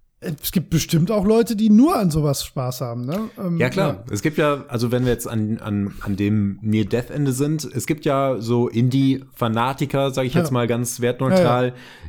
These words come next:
Speaker 2: die, die halt nur so Indie-Spiele spielen, die so, die immer nur so kurz sind. Zwei, drei, vier Stündchen.
Speaker 1: Mhm.
Speaker 2: Kle-, diese ganzen kleinen Horror-Dinger, die es da so gibt oder so.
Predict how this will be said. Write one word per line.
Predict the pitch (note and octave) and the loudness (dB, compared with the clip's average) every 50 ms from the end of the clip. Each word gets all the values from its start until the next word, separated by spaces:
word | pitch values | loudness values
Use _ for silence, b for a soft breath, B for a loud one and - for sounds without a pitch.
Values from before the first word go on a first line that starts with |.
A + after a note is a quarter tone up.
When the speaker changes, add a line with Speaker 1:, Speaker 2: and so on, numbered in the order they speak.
| B - G#2 | B -4 0
Speaker 2:
die, | A#2 A#2+ B2 B2+ A2 D#2+ G2+ | 2 4 4 2 2 0 -2
die | G#2+ A2 G#2+ | -2 0 0
halt | G#2+ G#2+ F#2+ - | 0 0 -2 0
nur | G#2+ A2 B2 C3+ D#3+ F#3 F#3+ | 0 2 4 4 4 4 2
so | E3 C#3 D3+ D3+ D3+ | 2 2 2 2 2
Indie-Spiele | A2 D#3 D#3+ D3+ D3 C#3 B2+ A#2 G2 D2 - - - G2 G2 F#2 F2+ E2+ | 2 0 0 2 2 2 2 2 0 -4 -8 -8 -4 -2 0 0 0 -2
spielen, | - E2+ F#2+ G2 A2 A#2+ C3 C#3+ D3 D3+ D#3 B B B B B | -4 -6 -4 -2 0 0 0 -2 -2 -6 -6 B B B B B
die | G#2 A#2 A#2+ | -2 0 0
so, | A2+ G#2 A#2 A2+ A2 A2 A2 G#2 - - | 2 2 2 2 2 2 0 0 -4 -8
die | A2+ A2 A2 A#2+ E3 | -6 -4 -2 0 0
immer | F#3 G#3 A#3 G#3 | 0 2 2 2
nur | D#3 C#3 B2 | 2 2 2
so | G#2+ A2 G2 | 2 0 -4
kurz | - - G#2+ G2+ G2 G2 - | -4 -2 -2 -2 -2 -2 -2
sind. | - F2+ E2 D#2+ D#2 - - - | -4 -4 -4 -4 -6 -10 -14 -10
Zwei, | - - G#2 G2+ G2+ G2+ G2 F#2+ F#2 - - _ _ _ _ _ | -4 -2 0 0 2 2 0 0 -2 -6 -14 _ _ _ _ _
drei, | - G2 F#2+ F#2+ F#2+ F#2 F2+ | -4 -2 0 0 0 0 -2
vier | F2 - - A#2 A2+ A2+ G#2 | -2 -2 0 0 2 2 0
Stündchen. | - - A#2+ A#2+ B2 A#2+ A#2+ C#3 C3+ C#3 C#3+ F3+ F3+ F#3 | -2 0 0 2 2 0 0 -2 0 2 2 2 2 0
Speaker 1:
Mhm. | F3+ B B B B _ - | -2 B B B B _ -4
Speaker 2:
Kle-, | A#2 B2+ A2+ | -2 -2 -2
diese | A#2 A2 A2 A2+ A#2 | -2 -2 -2 0 0
ganzen | C3 C3 C3 C3+ B2 | -2 -2 -2 -2 -2
kleinen | - B2+ B2 B2 A#2 A2 G#2 | 0 0 0 0 0 0 0
Horror-Dinger, | B2 E3 F3 E3 C#3+ B2+ C3+ C3 C3+ B2+ B2 | 0 0 0 0 0 0 0 0 0 0 0
die | A#2+ B2 | 2 2
es | B2 A#2+ | 0 2
da | - B2+ A#2 | 0 0 0
so | A2+ A#2 | 0 0
gibt | A2+ C#3 C#3 C#3 - - | 0 -2 -2 -4 -4 -4
oder | C#3+ B2+ B2 A#2+ | -2 0 0 0
so. | A#2+ C3 C#3 C#3+ D3 D3 | 2 2 2 0 0 -2